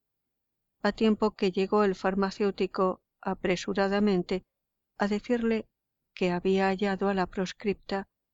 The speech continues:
cuya descripción había hecho Hermann, instándole a ir a verla, y rogando al juez que los acompañara a fin de saber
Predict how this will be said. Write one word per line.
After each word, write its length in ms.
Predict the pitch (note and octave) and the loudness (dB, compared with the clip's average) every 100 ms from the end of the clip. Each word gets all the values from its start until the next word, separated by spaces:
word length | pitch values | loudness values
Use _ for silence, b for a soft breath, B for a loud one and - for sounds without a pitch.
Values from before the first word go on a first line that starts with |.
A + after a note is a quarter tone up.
| _ _ _ | _ _ _
cuya 280 | - G#3+ G2 | 0 2 4
descripción 720 | G3+ - G#3+ - - B3 A3+ - | 0 -2 -4 -2 2 2 2 -4
había 400 | - F#3 F#3+ F#3 | -4 0 2 2
hecho 240 | G3 - F#3 | 0 0 2
Hermann, 400 | F#3+ F#3 F#3+ - _ _ _ _ _ _ _ _ _ _ _ | 4 2 2 -4 _ _ _ _ _ _ _ _ _ _ _
instándole 960 | G3 F#3 - G3 F#3+ F#3+ F#3+ F#3+ - _ | 2 2 2 2 4 4 2 0 -4 _
a 140 | G3 F#3+ | -4 0
ir 160 | F#3 | 0
a 80 | F#3+ | 0
verla, 420 | F#3 F#3+ G3 G3 - _ _ _ _ _ _ _ _ _ _ _ - | 0 -2 -6 -8 -12 _ _ _ _ _ _ _ _ _ _ _ -2
y 100 | G#3+ | 0
rogando 480 | G#3+ G#3+ C4 B3 F3+ | 0 0 2 2 2
al 80 | |
juez 320 | F3 - G#3 - | 0 0 0 -2
que 200 | - G3+ | 0 0
los 180 | G3 | 2
acompañara 760 | G#3 G3+ G3 G3 G3 A3+ F3+ G3 _ _ _ _ - | -2 2 2 2 0 2 0 -4 _ _ _ _ -4
a 120 | G3 | -4
fin 260 | - G3 | 2 4
de 100 | F#3+ | 4
saber 460 | F#3+ G#3+ G3 F#3+ - | 2 2 2 2 -2